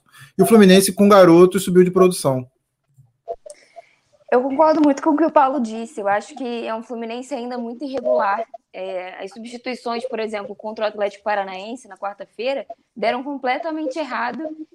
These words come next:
Speaker 2: e acabaram. Assim, o time já tava muito mal e as substituições só, é, amplificaram isso e aí foi que o Atlético conseguiu, de fato, dominar o jogo e acabar com, com a partida, assim.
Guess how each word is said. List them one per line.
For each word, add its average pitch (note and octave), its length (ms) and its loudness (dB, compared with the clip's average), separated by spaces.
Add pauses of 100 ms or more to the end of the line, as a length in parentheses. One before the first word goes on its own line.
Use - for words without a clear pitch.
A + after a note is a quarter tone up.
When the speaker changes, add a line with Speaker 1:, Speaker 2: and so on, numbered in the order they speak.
Speaker 2:
e A3+ 100 -6
acabaram. C4 640 -2
Assim, G3 360 -16
o F#3+ 40 -18
time B3 260 -10
já B3 160 -4
tava B3 320 -6
muito C#4 260 -8
mal G#3+ 440 -6 (300)
e G3 60 -8
as G#3 100 -6
substituições B3 760 -8
só, B3+ 400 -2 (240)
é, G#3 480 0 (100)
amplificaram A#3+ 800 -6
isso A#3 320 -12
e C4+ 40 -10
aí A3+ 200 -8 (120)
foi B3 180 -4
que B3 180 -12
o A#3+ 80 -8
Atlético A#3+ 480 -4
conseguiu, A#3+ 560 -12 (540)
de A#3 100 -6
fato, - 320 2 (100)
dominar G#3+ 360 -6
o A3 80 -8
jogo G#3+ 320 -8
e A3+ 60 -4
acabar A#3 480 -4
com, A3+ 360 -16
com A3 80 -12
a A3 60 -10
partida, A3+ 480 -12
assim. - 280 -14